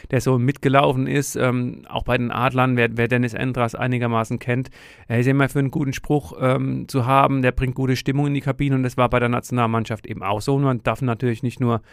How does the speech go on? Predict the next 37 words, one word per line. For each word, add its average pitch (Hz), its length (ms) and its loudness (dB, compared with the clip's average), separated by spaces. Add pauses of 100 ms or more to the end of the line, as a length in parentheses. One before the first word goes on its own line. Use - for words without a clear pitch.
(300)
ihn 127 160 0
auf, 113 220 0
äh, 113 200 -4
dieses 120 380 -4
zwanzig 110 420 -2
achtzehn, 131 460 0
dieses, 120 360 -4
äh, 110 240 -2
ja, 117 220 -2
fast - 240 -2
schon 127 140 0
Miracle 131 460 2
on 117 120 0
Ice, 113 240 -2
die 135 80 -6
Silbermedaille 123 640 0
in 117 140 -4
Pyeongchang, 117 560 -2
äh, 131 100 -2
reduzieren, 131 540 -2 (320)
sondern 131 460 2
auch, 127 300 -2
äh, 139 140 -2
zum 135 160 -4
Beispiel 147 560 4
bei 127 160 0
der 127 140 4
W 123 100 0
M 127 180 0
zwanzig 127 460 -2
zehn, 151 400 2
das - 160 -8
war 127 100 2
die 123 140 0
Heimweltmeisterschaft 147 920 -4
in 139 120 -6
Köln, 147 380 2